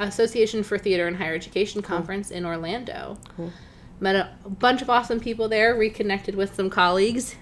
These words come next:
Speaker 1: and it was really fantastic.
Speaker 2: Zach, I gotta tell you, this is gonna be a little truth time. I have been waking up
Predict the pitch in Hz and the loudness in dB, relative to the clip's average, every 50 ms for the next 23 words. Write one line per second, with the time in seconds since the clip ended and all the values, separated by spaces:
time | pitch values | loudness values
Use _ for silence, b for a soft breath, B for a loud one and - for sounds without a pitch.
0 | - - 208 202 180 175 170 - 156 170 180 - 180 190 - 202 - - - - | -12 -8 -6 -6 -4 -4 -4 -4 -6 -6 -6 -6 -8 -8 -10 -10 -10 -12 -12 -10
1 | - 208 208 - b b b b b b b b b - - - - 233 226 220 | -10 -12 -12 -12 b b b b b b b b b -16 -10 -2 4 8 10 10
2 | 226 233 226 240 226 220 233 220 180 180 175 - 196 180 180 175 170 170 170 170 | 10 12 12 10 10 12 12 10 10 8 6 6 8 8 10 10 10 10 8 8
3 | 175 190 190 - 185 175 175 - 190 180 175 165 165 170 160 160 160 160 - - | 6 4 4 2 0 0 0 0 0 2 4 4 4 6 6 6 4 4 2 0
4 | 180 175 170 175 - - 165 147 147 147 147 147 147 b b b b b b b | 2 0 0 -2 -4 -2 0 2 2 2 2 0 -2 b b b b b b b
5 | b b b b b b - - - - - - - - - - - - - 180 | b b b b b b -20 -20 -20 -20 -20 -20 -20 -20 -20 -20 -8 -4 0 4
6 | 190 202 214 202 196 196 185 175 175 170 156 156 - - 151 151 143 143 143 147 | 6 6 6 6 4 2 2 4 4 2 2 2 0 -2 -2 0 0 0 0 -2